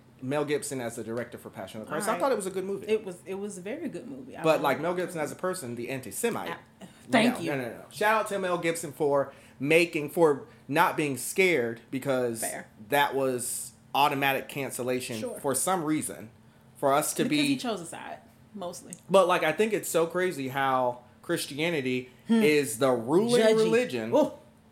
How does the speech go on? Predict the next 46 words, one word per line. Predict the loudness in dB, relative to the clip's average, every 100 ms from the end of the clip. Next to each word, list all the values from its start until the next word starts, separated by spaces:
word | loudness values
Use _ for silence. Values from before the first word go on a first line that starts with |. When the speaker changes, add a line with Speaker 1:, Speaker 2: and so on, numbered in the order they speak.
| -14
Speaker 2:
And | -10 -10
it's | -10
the | -12
judgy | -6 -6 -4 0
Speaker 1:
And | 2 4
Speaker 2:
stuff |
Speaker 1:
here | 4 6
we | 6
Speaker 2:
going | 4
Speaker 1:
are |
Speaker 2:
on. | 4
Speaker 1:
having | 4 2 0
a |
man | 0 0 0 -2 -6 -16 -6
making | 0 0 0 -2
a |
movie | -2 -2 -2 -2 -4 -6 -4 0
about | 4 4 4 2
what | 2 2 0 -10 -20 -4
basically | -2 0 -4 -4 -4
the | -4
entire | -4 -4 0 0 0
world, | 0 2 2 0 -2
Speaker 2:
Mm-hmm. |
Speaker 1:
except | -4 -2 0 -2 0
for | 0 2 0 -2 -10 -20 -8 0
a | 0
quarter | 0 0 0 2 0
of | 0
China, | 0 0 0 -6 -10 -20 -16
Speaker 2:
And | -6 2
Speaker 1:
like, | 2 2 -4
Speaker 2:
Jews. | -2
Speaker 1:
um, | 0 2 0 -4 -10 -16 -8
oh, | -4 -4 -6 -12
the | -12
Jews. | -10 -10 -8 -10 -12 -18 -20
Speaker 2:
Mm. | -18 -18 -20 _ _ _ _ _ _ _ _ 0
Speaker 1:
But, | 4
Speaker 2:
Mm-hmm. | 6
Speaker 1:
like, | 4
I, | 4 4
I, | 4 4 2
I | 0
just, | 0 0
so | 2 2 0